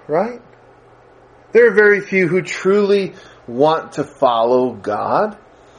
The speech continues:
Today we're making the same mistakes. We want signs. We want wisdom. We want things that impress us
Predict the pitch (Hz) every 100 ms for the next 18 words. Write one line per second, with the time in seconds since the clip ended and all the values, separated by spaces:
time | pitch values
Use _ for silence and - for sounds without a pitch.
0 | - - - - 202 180 240 277 233 226
1 | 208 214 220 214 202 - 175 165 175 185
2 | 202 - - 269 143 - - - - -
3 | _ _ _ _ _ _ - _ _ _
4 | _ - 277 262 190 139 - 156 127 107
5 | 101 98 165 269 262 185 127 - - -
6 | 147 117 95 104 - - _ _ _ _
7 | _ _ _ _ _ _ _ _ _ _
8 | - _ _ 202 262 226 185 - 196 190
9 | 180 151 131 175 175 147 - 208 220 -
10 | 151 - - - -